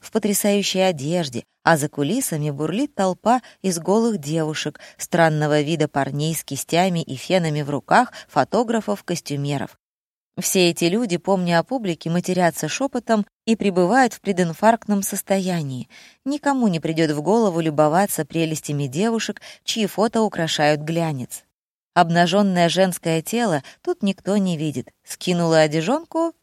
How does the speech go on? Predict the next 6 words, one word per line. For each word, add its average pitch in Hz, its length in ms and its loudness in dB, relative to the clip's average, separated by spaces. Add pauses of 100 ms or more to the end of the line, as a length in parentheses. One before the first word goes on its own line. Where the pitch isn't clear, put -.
молодец, 208 640 0
натягивай 165 520 -2
другую, 139 460 -2 (180)
да 180 180 2
шевелись 202 460 -2
живей. 139 460 -4